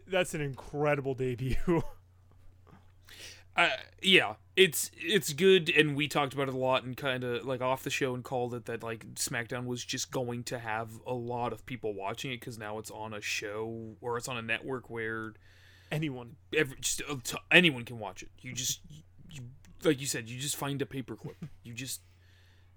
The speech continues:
Speaker 2: go find a weird antenna for, like, nineteen bucks, and you can watch SmackDown for free forever as long as it's on Fox.
Speaker 1: Put a clothes hanger in
Speaker 2: Uh,
Speaker 1: the back of your T V, something.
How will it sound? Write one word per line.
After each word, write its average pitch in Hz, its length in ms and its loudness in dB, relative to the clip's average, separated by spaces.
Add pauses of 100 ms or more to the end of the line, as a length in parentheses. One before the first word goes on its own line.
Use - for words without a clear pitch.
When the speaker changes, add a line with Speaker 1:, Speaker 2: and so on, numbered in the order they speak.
(100)
Speaker 2:
go 139 140 -2
find 139 340 -2
a 139 60 0
weird 127 320 -4
antenna 123 460 -4
for, 117 180 -10
like, 98 200 -4
nineteen 110 460 -10
bucks, 98 300 -10
and 117 80 -10
you 110 80 -12
can 117 100 -8
watch 113 240 -8
SmackDown 113 420 -8
for 120 120 -12
free 117 280 -10
forever 101 600 -6
as 107 120 -10
long 104 200 -8
as 101 80 -8
it's 95 100 -12
on 98 140 -12
Fox. - 180 -6
Speaker 1:
Put 185 140 4
a 170 40 0
clothes 156 460 -2 (180)
hanger 131 300 -4
in 117 60 -8
Speaker 2:
Uh, 120 60 -6
Speaker 1:
the 110 60 -8
back 113 200 -4
of 104 80 -16
your 107 80 -14
T 113 180 -12
V, 104 140 -12
something. 113 400 -16